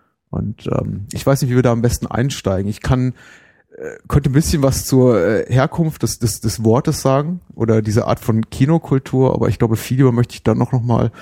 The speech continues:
ich hoffe, das über-, überrascht jetzt niemand so sehr, die Frage einfach ans Publikum stellen.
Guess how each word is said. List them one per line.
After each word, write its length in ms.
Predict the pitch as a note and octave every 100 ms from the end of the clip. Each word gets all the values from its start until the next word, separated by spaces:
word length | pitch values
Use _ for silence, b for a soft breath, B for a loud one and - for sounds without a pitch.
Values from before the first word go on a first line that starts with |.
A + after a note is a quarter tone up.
| B B
ich 60 | -
hoffe, 140 | -
das 100 | -
über-, 240 | - - -
überrascht 460 | G2+ F2 A#2+ -
jetzt 160 | A2 -
niemand 240 | A#2 A2+
so 100 | -
sehr, 100 | G#2+
die 60 | G#2+
Frage 300 | - G#2 G#2+
einfach 140 | A2 A2
ans 120 | A#2
Publikum 420 | D3+ C3 - A#2
stellen. 360 | - - A2+